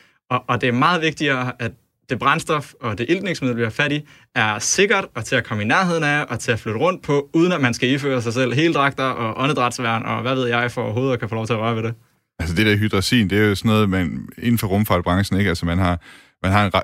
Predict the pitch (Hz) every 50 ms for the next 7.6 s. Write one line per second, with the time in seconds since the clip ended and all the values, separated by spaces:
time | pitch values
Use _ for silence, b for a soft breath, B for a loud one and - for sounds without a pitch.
0 | - - - - 117 120 135 123 117 92 90 90 92 107 110 113 107 107 101 101
1 | 87 82 85 85 82 - 101 101 98 92 90 98 92 - 85 87 87 82 80 78
2 | 78 73 78 - - 98 92 - - 95 90 - - 95 87 - 92 - - 101
3 | 95 101 101 92 92 87 90 85 82 73 76 - 101 95 98 101 107 107 98 87
4 | 76 73 80 - - 87 85 - - 92 90 98 85 90 90 87 85 101 101 95
5 | 87 82 - - 95 98 98 87 85 82 82 - - 85 82 78 78 - B B
6 | B B B B B 92 95 - 110 110 - 107 107 - 117 123 123 123 - -
7 | 123 127 131 - 117 101 98 98 - - 98 92